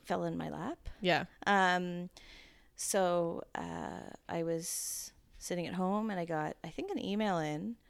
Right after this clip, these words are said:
Speaker 1: from Pro E D U, and they had done a call out in their community and asked what they wanted to see from,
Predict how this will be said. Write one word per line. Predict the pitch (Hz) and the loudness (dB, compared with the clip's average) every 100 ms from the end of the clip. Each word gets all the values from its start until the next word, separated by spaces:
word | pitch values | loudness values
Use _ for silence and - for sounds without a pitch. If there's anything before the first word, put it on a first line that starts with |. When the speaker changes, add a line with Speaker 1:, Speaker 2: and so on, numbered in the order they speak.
| - - _ _ _ _ | -20 -20 _ _ _ _
Speaker 1:
from | - 180 170 165 165 | -2 2 2 2 -2
Pro | - 170 | -2 -2
E | 160 | -2
D | 160 160 | -2 0
U, | 165 | 0
and | 165 160 | 0 -2
they | 160 160 | -2 -2
had | 156 160 156 151 156 156 - _ _ - | -4 -6 -4 -2 -2 -4 -8 _ _ -10
done | 190 180 | -2 0
a | 170 | -2
call | - 160 | -4 -2
out | 165 170 | 0 -2
in | 160 156 | -4 -2
their | 151 147 | -2 -2
community | - - 175 170 165 156 165 | -6 -8 -6 -4 -6 -6 -6
and | 175 | -6
asked | 160 156 - - | -6 -6 -10 -10
what | 165 156 - - | -4 -4 -4 -6
they | 156 | -6
wanted | 151 151 - | -4 -6 -6
to | 147 | -6
see | - 160 151 | -4 -4 -4
from, | - 160 151 | -8 -8 -8